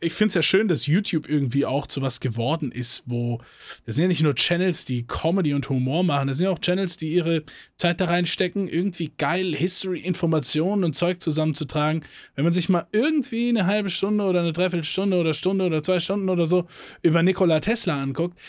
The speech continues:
das ist einfach eine impressive Person aus History, ähm, mit seinen, äh, Experimenten, Geräten und Forschungen teilweise dermaßen seiner Zeit voraus, dass es spannend wäre. Ich glaube,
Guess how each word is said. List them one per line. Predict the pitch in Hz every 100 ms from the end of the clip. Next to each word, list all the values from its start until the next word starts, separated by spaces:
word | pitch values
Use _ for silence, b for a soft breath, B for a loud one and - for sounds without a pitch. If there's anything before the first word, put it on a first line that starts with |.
| B
das | - 117
ist | 170 185
einfach | 175 160
eine | 151 147 123
impressive | 123 120 - 117 131 165 185 - 180 170 -
Person | - 170 151 156 175 180 175
aus | 151 160 -
History, | 143 160 - 147 151 151 B B B -
ähm, | 143 147 147 143 - B B
mit | 139 139
seinen, | 170 160 160 160 151
äh, | 143 117
Experimenten, | 110 160 - 165 147 165 180 151
Geräten | 147 170 170
und | 151 143
Forschungen | 165 165 - 160 147
teilweise | 151 165 165 147 151 143 B B B B -
dermaßen | 131 120 202 226 208 190 170
seiner | 170 165 156
Zeit | 160 160 160
voraus, | 156 135 147 170 -
dass | 151
es | 175
spannend | - - 208 233 196 139
wäre. | 135 135 131
Ich | 151 -
glaube, | 170 185 240 240